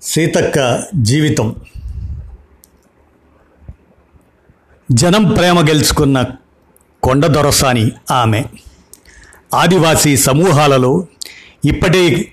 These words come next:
ఇప్పటికీ చాలా వరకు మాతృస్వామిక కుటుంబ వ్యవస్థ తాలూకు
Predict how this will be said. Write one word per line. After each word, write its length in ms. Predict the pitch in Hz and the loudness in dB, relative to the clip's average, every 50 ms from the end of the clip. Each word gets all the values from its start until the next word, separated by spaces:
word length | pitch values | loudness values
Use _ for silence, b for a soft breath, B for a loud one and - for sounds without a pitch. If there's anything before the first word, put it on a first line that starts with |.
| _ _ _ - - | _ _ _ -2 -2
ఇప్పటికీ 840 | 143 - - 196 190 147 - - - 190 135 120 135 180 185 - - - - 143 | -2 -2 0 -2 0 0 0 2 0 0 2 2 2 0 -2 -4 -4 -4 -2 0
చాలా 200 | 135 170 190 202 | 2 2 2 2
వరకు 520 | 190 170 165 147 - - 202 180 135 135 165 | 2 2 2 0 0 0 0 2 2 2 2
మాతృస్వామిక 920 | 190 160 127 139 160 156 156 - - - - 143 143 143 139 131 - 131 | 2 2 2 2 0 0 0 0 0 0 0 2 2 2 2 2 0 -2
కుటుంబ 400 | 110 - 139 120 - 147 135 135 | -2 -2 -2 0 0 0 0 0
వ్యవస్థ 440 | 123 117 127 123 123 117 - - 123 | 0 0 0 0 0 -2 -2 -2 -4
తాలూకు 720 | 104 - 120 120 123 120 113 104 - - 123 107 104 107 | -4 -2 -2 0 0 0 0 -2 -2 -2 0 0 0 0